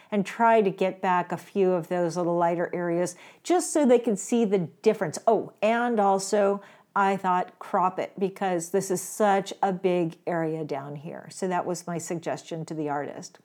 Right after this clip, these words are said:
Okay, and then this, I'm not sure, I think this was done on a different type of paper, but, um,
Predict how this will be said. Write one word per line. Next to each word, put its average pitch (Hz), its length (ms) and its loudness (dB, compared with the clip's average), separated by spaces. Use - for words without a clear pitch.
Okay, 190 460 -6
and 196 160 0
then 190 220 0
this, 311 400 -2
I'm 240 120 0
not 247 240 -6
sure, 247 300 0
I 233 80 0
think 381 240 -6
this 339 180 -4
was 220 120 2
done 196 180 -2
on 185 220 0
a 156 40 -2
different 165 280 -6
type 170 180 -6
of 151 100 -6
paper, 170 460 -4
but, 180 380 0
um, 170 380 -4